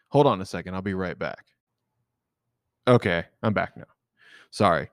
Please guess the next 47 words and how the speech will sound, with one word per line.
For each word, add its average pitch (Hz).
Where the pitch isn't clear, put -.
you 95
can 92
only 92
record 92
so 95
much 90
at 87
a 87
time 85
before 82
I 95
have 92
to -
change 85
it. 73
And 90
I'm 107
not 98
one 98
for -
clever 92
editing 92
and 82
shit, -
so 80
we're 90
just 92
gonna 90
keep -
on 85
rambling. 85
But 76
that 123
is, 101
that's 92
kind 104
of 92
the 95
space 101
where 98
I'm 90
at, -
is 85
if 95
I 98
let 98
go, 101